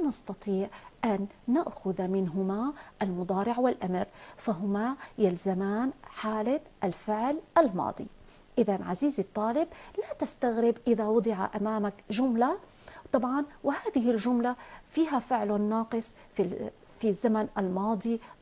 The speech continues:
المضارع، آه، طبعًا الأمر، يعني حتى الفعل كان هو فعل ماض ناقص، الفعل المضارع منه يكون. الآن هل يطبق عليها مثلًا بدخول الأحرف النصب أو الجزم؟ نعم،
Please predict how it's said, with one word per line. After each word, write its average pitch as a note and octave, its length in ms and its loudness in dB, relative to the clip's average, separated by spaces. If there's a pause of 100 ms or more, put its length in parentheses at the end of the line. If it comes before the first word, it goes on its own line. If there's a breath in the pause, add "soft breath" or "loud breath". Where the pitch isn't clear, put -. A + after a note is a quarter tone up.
المضارع، G3+ 680 0 (360 loud breath)
آه، G3 140 2
طبعًا G3+ 360 -2 (120)
الأمر، G#3+ 380 0 (300 loud breath)
يعني A3+ 340 2 (120)
حتى - 420 2
الفعل C#4+ 400 0 (160)
كان E4 220 4
هو A#3+ 220 2
فعل C4+ 280 2
ماض A#3+ 220 4 (100)
ناقص، - 500 -2 (540 loud breath)
الفعل C4+ 300 4
المضارع C4 560 4
منه C4+ 320 2
يكون. D#4 500 2 (540 loud breath)
الآن C4+ 320 4
هل B3+ 200 2 (140)
يطبق E4 480 4
عليها B3 440 0 (240)
مثلًا B3+ 380 2
بدخول A3+ 640 2
الأحرف - 680 -2 (400 loud breath)
النصب A3+ 440 2
أو A3+ 180 2
الجزم؟ A3 460 2 (280)
نعم، D4+ 400 4